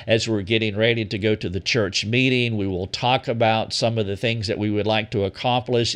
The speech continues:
in particular people's lives. Sometimes we will do that on Saturday evening as we're planning, thinking through the church meeting on Sunday morning. That's just one illustration of planning. Number five, restorative.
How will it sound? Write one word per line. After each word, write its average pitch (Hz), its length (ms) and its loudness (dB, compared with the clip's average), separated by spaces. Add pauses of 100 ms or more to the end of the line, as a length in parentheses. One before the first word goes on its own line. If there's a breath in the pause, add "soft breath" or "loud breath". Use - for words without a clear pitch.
in 123 360 0 (320 loud breath)
particular 120 680 2
people's 110 560 -2
lives. 120 520 2
Sometimes 104 520 -2
we 110 120 0
will 101 120 -2
do 113 200 2
that 107 200 4
on 101 120 -2
Saturday 110 520 2
evening 127 600 2
as 95 160 -2
we're 95 200 -2
planning, 120 640 0
thinking 98 460 -4
through 127 480 2 (300 loud breath)
the 95 80 -4
church 110 320 0
meeting 110 360 0
on 104 140 -2
Sunday 107 380 0
morning. 92 380 -2
That's 87 180 -6
just 92 220 -4
one 110 220 0
illustration 98 800 -2
of 92 200 -4
planning. 90 480 -4
Number 143 240 2
five, 156 460 0
restorative. 131 960 2